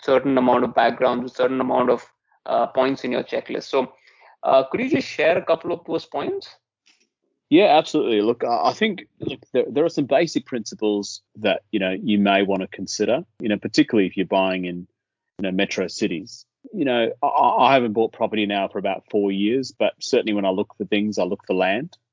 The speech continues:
Speaker 2: I think land is relatively scarce in Australia in the sense that a lot of our country is not really usable. Uh, it's desert. Uh, so buying something with a sizable land is, uh,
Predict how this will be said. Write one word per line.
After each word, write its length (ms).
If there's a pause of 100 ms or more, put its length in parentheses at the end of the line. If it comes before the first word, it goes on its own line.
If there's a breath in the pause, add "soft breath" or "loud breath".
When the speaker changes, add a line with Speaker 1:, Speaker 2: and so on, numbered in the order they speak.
Speaker 2:
I 80
think 240
land 560 (520)
is 560
relatively 580
scarce 720 (160)
in 80
Australia 480
in 120
the 100
sense 340
that 220 (180)
a 60
lot 380
of 140
our 200
country 640 (440)
is 160
not 140
really 220
usable. 500 (400)
Uh, 100
it's 180
desert. 360 (300)
Uh, 120
so 180
buying 400
something 520
with 160
a 80
sizable 640
land 500 (300)
is, 480
uh, 260